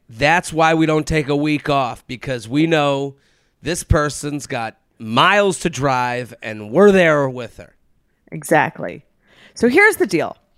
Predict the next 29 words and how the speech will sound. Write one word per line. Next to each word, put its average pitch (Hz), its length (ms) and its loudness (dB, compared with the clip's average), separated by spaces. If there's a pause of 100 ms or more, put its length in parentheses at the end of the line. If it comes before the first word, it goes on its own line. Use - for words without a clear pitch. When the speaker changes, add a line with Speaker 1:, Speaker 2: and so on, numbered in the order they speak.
(280)
Speaker 2:
I've 214 120 2
been 269 120 2
dating 311 280 4
my 349 80 4
boyfriend 214 400 4
for - 120 0
eight 180 160 2
months. - 440 -4
We 170 80 0
met 170 160 4
on 165 120 2
Tinder 254 500 2
and 156 560 0
got 175 260 2
really 214 280 4
serious 180 600 4
really 160 360 4
fast. - 640 -2 (280)
For 220 100 2
some 214 200 -2
context, 196 560 2
I'm 170 140 2
twenty-nine 185 720 2
and 107 100 -6
he's 175 260 -4
thirty-five. 151 760 2 (280)
When 196 180 2
we 220 100 4
met, 285 340 2